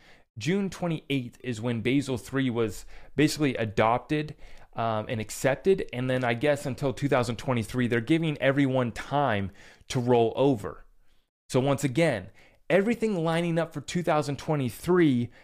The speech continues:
maybe even two thousand twenty-four, before we really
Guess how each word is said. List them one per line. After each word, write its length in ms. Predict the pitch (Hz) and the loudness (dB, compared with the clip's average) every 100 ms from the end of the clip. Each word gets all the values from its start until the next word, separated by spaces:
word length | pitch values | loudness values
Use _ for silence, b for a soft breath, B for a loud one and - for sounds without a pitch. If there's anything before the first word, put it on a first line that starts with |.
| B | B
maybe 280 | 151 165 175 | 2 2 2
even 200 | 165 151 | 0 0
two 120 | 165 | 2
thousand 300 | 156 143 139 | 2 2 -2
twenty-four, 1000 | - 156 127 - - 202 175 113 98 101 B B B B B - | -4 -4 -4 -6 0 4 4 2 0 -2 B B B B B 0
before 400 | 156 - 180 180 | 0 2 4 6
we 140 | 165 | 6
really 640 | 139 135 180 202 214 190 | 4 4 6 6 2 -4